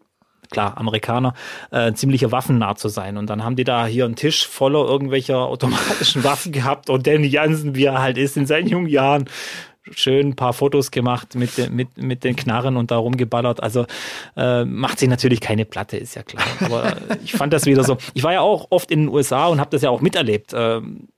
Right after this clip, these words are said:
wie die dort mit dem Thema umgehen. Also auf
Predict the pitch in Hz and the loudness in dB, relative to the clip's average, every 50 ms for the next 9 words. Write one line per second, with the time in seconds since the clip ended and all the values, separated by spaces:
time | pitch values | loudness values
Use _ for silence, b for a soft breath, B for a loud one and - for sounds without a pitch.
0 | _ _ _ _ _ _ _ _ _ _ _ - - - 139 131 127 131 123 123 | _ _ _ _ _ _ _ _ _ _ _ -18 -6 -2 0 2 4 4 4 4
1 | 117 123 - - 131 117 107 127 113 - - 135 135 131 120 131 147 147 127 113 | 2 0 -4 -4 -2 0 0 0 0 0 2 2 2 2 2 0 0 0 0 -2
2 | 101 101 92 117 113 143 135 139 127 - | -2 -2 -2 0 2 4 4 4 2 0